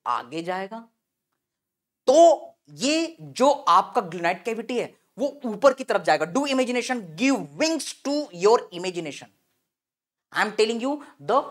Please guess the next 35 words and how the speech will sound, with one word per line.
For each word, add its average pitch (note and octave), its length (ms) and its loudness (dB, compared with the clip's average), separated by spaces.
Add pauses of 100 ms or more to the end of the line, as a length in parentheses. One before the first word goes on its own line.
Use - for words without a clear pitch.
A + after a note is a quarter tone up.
(180)
overhead D#3 840 -2
abduction, F#3+ 640 -12
very G3+ 140 -10
important. G3 400 -10 (520)
When A#3 260 -6
this B3 220 -8
serratus F3+ 360 -10
anterior F3+ 320 -10
will C4 120 -8
contract, E3+ 480 -8 (600)
the G#3+ 280 2 (120)
scapula, F3 840 -2
the F#3 160 -8
scapula F#3 360 -8
will G3+ 140 -6
rotate F3 480 -8
in G3 260 -12
that F3+ 340 -8
way. C#3+ 220 -12 (560)
Okay? D#4 360 -8 (240)
Yes, B2+ 140 -10
sir. - 200 -6 (680)
When G#3 420 -8
this A#3 200 -8
muscle F#3 280 -6
will B3+ 120 -6
contract, G#3 360 -6 (160)
the D#3+ 240 -2
scapula F#3 400 -8
will F#3+ 160 -10
rotate G#3 500 -10
in F#3+ 200 -14
that E3+ 260 -10
way. G#2+ 180 -18 (580)
And G#3+ 240 -8